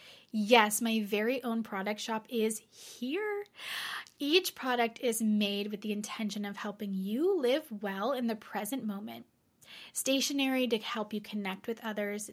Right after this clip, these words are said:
desk pads to help you remember what's really important as we plan out our weeks, and so much more. Intentional Catholic products to help you be a saint now and prepare you well for your future. These also make excellent gifts, so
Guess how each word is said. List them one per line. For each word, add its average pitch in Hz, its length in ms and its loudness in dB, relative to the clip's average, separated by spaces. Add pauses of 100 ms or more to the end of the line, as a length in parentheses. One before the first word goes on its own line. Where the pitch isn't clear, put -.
desk 247 380 0
pads 208 360 -2
to 214 60 -8
help 202 240 -6
you 202 120 -6
remember 202 560 -4 (220)
what's 240 200 0
really 233 380 2
important 320 600 0
as 220 180 0
we 220 160 0
plan 220 300 -2
out 226 160 4
our 269 120 0
weeks, 208 440 -4
and 214 280 -2 (120)
so 220 580 2
much 196 320 -2
more. 202 320 -4 (600)
Intentional 254 960 0 (160)
Catholic 330 540 0
products 226 540 -2
to 233 100 -2
help 214 380 -2
you 254 100 -2
be 247 200 0
a 226 40 2
saint 208 540 -6
now 202 400 -4 (560)
and 381 320 2
prepare 403 320 -2
you 294 200 0
well 220 220 2
for 214 160 -6
your 185 160 -2
future. - 480 -12 (840)
These 311 220 2
also 294 380 4
make 349 260 -2
excellent 269 480 -2
gifts, 214 320 -2
so 226 380 2